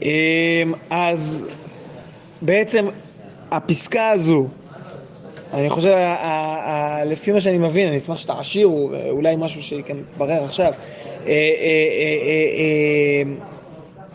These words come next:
היא באה לענות על מה שהיינו עלולים לחיות משלושת הפרקים האחרונים,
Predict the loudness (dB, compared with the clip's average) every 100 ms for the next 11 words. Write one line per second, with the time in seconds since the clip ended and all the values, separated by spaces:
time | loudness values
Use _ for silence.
0 | -20 -20 -20 -2 0 2 2 2 0 0
1 | 0 2 4 4 0 -6 -12 -18 -20 -20
2 | -12 -2 0 4 4 2 -2 -12 -16 -4
3 | 0 0 0 2 4 6 4 6 4 4
4 | 4 4 2 4 2 0 0 0 0 0
5 | 0 0 -2 -4 -2 -2